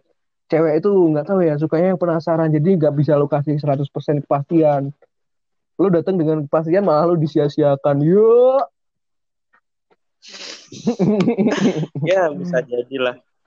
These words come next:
Speaker 2: Jadi, untuk kesimpulan di umur dua puluhan tuh
Speaker 1: Ini baru sekilas ya, kita dua puluhan baru sekilas tapi udah empat puluh lima menit anjir.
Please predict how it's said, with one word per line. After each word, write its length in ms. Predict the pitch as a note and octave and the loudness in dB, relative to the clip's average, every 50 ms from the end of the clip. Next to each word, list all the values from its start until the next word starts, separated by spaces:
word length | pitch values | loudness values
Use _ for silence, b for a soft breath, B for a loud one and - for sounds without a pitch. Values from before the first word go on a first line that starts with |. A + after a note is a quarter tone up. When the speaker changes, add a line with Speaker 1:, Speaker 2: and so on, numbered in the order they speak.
| _ _ _ _ _ _ _ _ _ _ _ _ | _ _ _ _ _ _ _ _ _ _ _ _
Speaker 2:
Jadi, 520 | _ C#3+ E3 F3+ A3+ A#3+ A#3 A3+ - - - _ _ _ _ _ _ _ _ _ _ - - _ _ _ _ _ _ | _ -2 0 0 2 0 0 0 -2 -6 -12 _ _ _ _ _ _ _ _ _ _ -20 -20 _ _ _ _ _ _
untuk 320 | E3 F3+ F3+ F#3+ G3+ - | -6 -4 -4 -4 -4 -4
kesimpulan 680 | - F#3+ - A3 G3+ G3 G3 G3+ G3 G#3 G#3 G3+ G3+ | -4 -2 0 -2 -2 -2 -4 -4 -2 0 0 -2 -2
di 100 | G3 G3 | -2 -2
umur 220 | G3 G3 G3 G3+ F#3 | -2 0 -2 -4 -2
dua 240 | F3+ F#3 F#3 F3+ | 0 0 0 0
puluhan 320 | F#3 G3+ G3+ G3+ G#3+ G#3+ A3+ | -2 -4 -4 -2 -2 -2 -2
tuh 360 | A3+ C4+ C4+ B3+ - - - _ _ _ _ | -2 -2 0 -2 -4 -6 -10 _ _ _ _
Speaker 1:
Ini 180 | F3+ G#3+ A3 | 0 0 2
baru 160 | G3+ D#3+ D#3+ | 0 0 -2
sekilas 320 | - - - D3+ G3 A#3 - | -6 -6 -2 -2 -2 0 0
ya, 80 | G#3 | 0
kita 240 | D#3+ D3+ E3 - A3 | -2 0 0 0 0
dua 160 | F#3+ F#3 E3 | 2 0 0
puluhan 240 | D3+ D#3+ F3+ G3+ C#4 | 0 0 0 0 0
baru 240 | - - D3+ D3 D3+ | 0 -2 0 0 0
sekilas 240 | D3 - G#3 - - | 0 0 -2 0 0
tapi 160 | A#3 - A#3 | -2 -2 0
udah 160 | G3 F3 D#3+ | 0 0 0
empat 160 | - E3+ D#3 - | 0 0 -2 -2
puluh 220 | - E3+ D#3+ F#3+ | -2 -4 -2 -2
lima 160 | E3 D#3+ D3+ | 0 -2 -2
menit 240 | D3+ D3+ E3+ G#3 A#3+ | 0 0 -2 -2 -2
anjir. 240 | - D#3+ D#3+ E3 E3 | -2 -2 -2 -2 -4